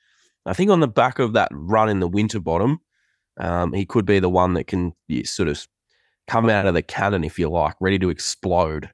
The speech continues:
uh, there on Saturday, 'cause he just hasn't had much luck his last two starts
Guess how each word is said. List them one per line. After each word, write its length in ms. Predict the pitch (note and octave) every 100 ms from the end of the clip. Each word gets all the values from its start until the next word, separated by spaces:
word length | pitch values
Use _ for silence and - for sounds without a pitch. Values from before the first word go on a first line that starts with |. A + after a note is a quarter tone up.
| -
uh, 240 | E2+ E2
there 280 | D#2+ F2 F2
on 140 | E2 E2+
Saturday, 400 | - E2 D#2 D2+
'cause 120 | F#2
he 100 | F#2
just 160 | C3+
hasn't 260 | C#3 B2+ B2+
had 100 | A#2+
much 240 | A#2+ A2+
luck 260 | G#2 G2 -
his 140 | F#2 F2+
last 300 | F2+ F#2 -
two 140 | F2+
starts 520 | - E2+ E2+ - -